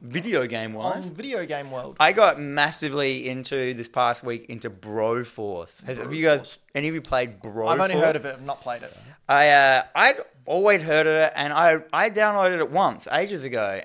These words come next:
Speaker 1: and started playing it. Went, "No, this isn't for me." But this, I don't know what was wrong with me. This is totally for me, this game. So it's a little, like, sideways scroller. You start off with Rambo.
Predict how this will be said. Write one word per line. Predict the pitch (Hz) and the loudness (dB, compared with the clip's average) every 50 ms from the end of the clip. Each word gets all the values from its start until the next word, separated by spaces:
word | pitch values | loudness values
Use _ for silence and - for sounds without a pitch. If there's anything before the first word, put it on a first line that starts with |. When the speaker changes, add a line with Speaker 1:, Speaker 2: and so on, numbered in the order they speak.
| - _ | -12 _
Speaker 1:
and | 127 139 | -14 -14
started | 131 - 165 147 - | -6 -4 -4 -4 -2
playing | 165 190 208 160 | -4 -4 -4 -4
it. | 123 | -4
Went, | 120 110 | -8 -4
"No, | 123 135 135 131 131 | -2 -2 -2 -2 -4
this | 127 117 | -8 -10
isn't | 117 123 127 110 - | -14 -14 -16 -14 -12
for | - | -10
me." | 123 120 123 117 107 | -6 -4 -4 -4 -4
But | 107 - 180 | -8 -6 -6
this, | - 480 - - - _ _ _ | -6 -6 -6 -10 -18 _ _ _
I | 151 | -6
don't | 202 240 | -6 -4
know | 165 127 | -4 -6
what | 101 95 107 127 170 170 - | -6 -6 0 0 0 0 0
was | 123 110 104 | -6 -8 -6
wrong | 113 117 127 127 | -6 -6 -6 -8
with | 117 104 | -12 -12
me. | 92 87 95 | -14 -12 -10
This | 127 185 190 | -10 -10 -10
is | 226 165 - | -10 -12 -14
totally | _ - - - 139 139 143 143 139 135 131 127 | _ -16 -6 0 2 2 4 4 2 2 2 0
for | 127 131 127 | -2 -6 -4
me, | 120 120 120 117 | -4 -4 -4 -4
this | 113 110 - | -6 -8 -10
game. | - 117 104 98 101 - - - - - - | -8 -8 -8 -8 -8 -10 -16 -20 -20 -20 -20
So | _ - 185 | _ 0 2
it's | 175 175 180 175 202 | 2 2 2 0 0
a | 208 | 2
little, | 202 214 233 240 233 220 208 - - _ _ _ _ _ | 2 4 4 4 2 0 -4 -8 -12 _ _ _ _ _
like, | 147 151 147 - | 0 2 2 0
sideways | - - 196 220 233 226 220 202 170 - | 0 0 2 2 2 4 0 0 0 -4
scroller. | - 165 160 160 156 156 156 156 156 156 156 - - | -2 2 2 4 4 4 4 6 6 6 4 2 -4
You | 139 | -12
start | - - 196 185 185 185 | -8 -2 2 2 4 4
off | 175 156 | 2 0
with | 170 151 139 | -4 -8 -4
Rambo. | 135 139 143 143 147 147 143 147 147 151 151 156 | -2 0 0 0 -2 0 2 2 4 4 2 0